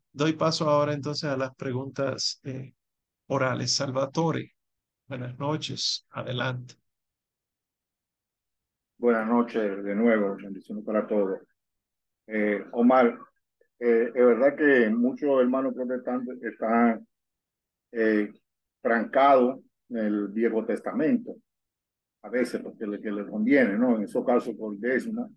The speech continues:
Speaker 2: ellos se trancan ahí y no avanzan, ¿no? Por la, ahora, ahora, que lo que yo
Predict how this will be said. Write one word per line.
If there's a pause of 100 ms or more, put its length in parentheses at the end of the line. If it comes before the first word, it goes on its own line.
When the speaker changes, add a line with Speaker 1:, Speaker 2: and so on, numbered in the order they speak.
(140)
Speaker 2:
ellos
se
trancan
ahí (200)
y
no
avanzan,
¿no? (580)
Por
la, (1300)
ahora, (140)
ahora, (160)
que
lo
que
yo